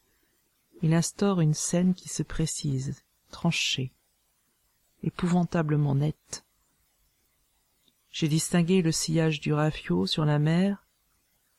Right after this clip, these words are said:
sa trace mouvante à la surface de l'eau,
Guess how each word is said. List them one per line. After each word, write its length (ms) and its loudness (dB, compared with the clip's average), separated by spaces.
sa 200 -4
trace 400 -2
mouvante 420 2
à 60 2
la 80 -2
surface 480 -4
de 100 0
l'eau, 240 -2